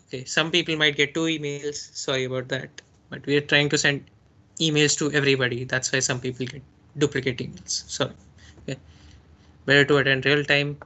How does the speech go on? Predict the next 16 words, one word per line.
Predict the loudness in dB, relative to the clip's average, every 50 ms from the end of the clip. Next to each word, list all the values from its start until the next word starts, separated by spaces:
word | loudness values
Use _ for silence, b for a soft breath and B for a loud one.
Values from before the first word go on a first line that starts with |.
| -20
because | -10 -8 -6 -6
your | -6 -6
questions | -4 -4 -4 -2 0 2 2
are | 2 2
being | 0 -2 -2
answered | -2 -2 -2 -2 0 0 0
in | 0 0 0
real | -2 -2 -2
time. | -4 -8 -14 -14 -18 -20 _ -18 -18 -18 -20 -20 -20 -20 -20 _ _ -16 -8
Yeah. | -6 -6 -6 -6 -8 -20 -20 -20 -20 -20 -20 B B B B B B B B B B B -18
And | -14 -12 -12 -12 -10 -6
yeah, | -4 -4 -4 -6 -8 -12 -14
the, | -16 -18 -18 -20 -16 -10
your | -8 -6 -6
code | -6 2 6 6 8 8
is | 6 4 2 -2 -8 -16 -20 -20